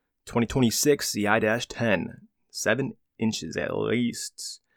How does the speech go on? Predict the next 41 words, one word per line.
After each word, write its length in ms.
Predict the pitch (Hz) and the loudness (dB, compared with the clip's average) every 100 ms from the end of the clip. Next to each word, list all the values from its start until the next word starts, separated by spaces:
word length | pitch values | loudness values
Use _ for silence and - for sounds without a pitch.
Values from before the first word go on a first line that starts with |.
| _ _ _ | _ _ _
A 140 | - 110 | 2 4
D 180 | 120 127 | 8 8
S 220 | 110 - | 8 4
T 180 | - 117 | 0 2
L 100 | 101 | 2
C 220 | - 117 | 0 -2
Tugger 400 | - 104 98 - | 0 0 0 -2
system, 600 | - - - - - - - | -6 -8 -8 -10 -10 -10 -4
eleven 360 | 101 110 107 | 2 4 6
hours 280 | 101 101 95 | 6 4 2
a 60 | 92 | -2
day. 320 | 95 80 - - _ _ _ _ _ _ _ _ - - _ _ _ _ _ _ _ _ - | -4 -4 -8 -16 _ _ _ _ _ _ _ _ -20 -20 _ _ _ _ _ _ _ _ 0
And 840 | 123 135 135 139 139 139 139 135 | 2 4 2 2 4 4 4 6
by 100 | 127 | 4
December 400 | 135 156 139 123 - | 4 2 2 2 6
first, 560 | 160 160 160 165 160 | 8 10 8 4 2
twenty 180 | - 139 | 0 -2
twenty, 240 | - 147 | 2 4
I'll 80 | 135 | 4
be 100 | 120 | 4
debt-free, 1000 | 104 - - - - 123 117 101 78 - - _ - | 4 4 4 0 0 4 4 4 0 -8 -14 _ -8
having 260 | 104 107 | -2 -2
paid 220 | - 107 | 2 2
off 180 | 98 95 | 4 4
my 160 | 98 95 | 4 2
car, 460 | - 120 113 110 | 2 4 6 4
my 100 | 104 | 2
student 300 | 95 107 104 | -2 0 2
loans, 320 | 101 98 95 95 | 4 4 2 4
and 80 | |
all 80 | 101 | 4
my 120 | 107 | 4
previous 440 | 101 - 110 107 - | 2 0 0 0 0
debt 160 | 110 | 2
I 80 | 101 | 4
owe 100 | 95 | 4
my 120 | 104 | 4
mom 200 | 98 95 | 4 2
and 80 | 95 | 0
my 100 | 98 | -2
brother. 460 | - - - 107 | -2 -4 -4 -10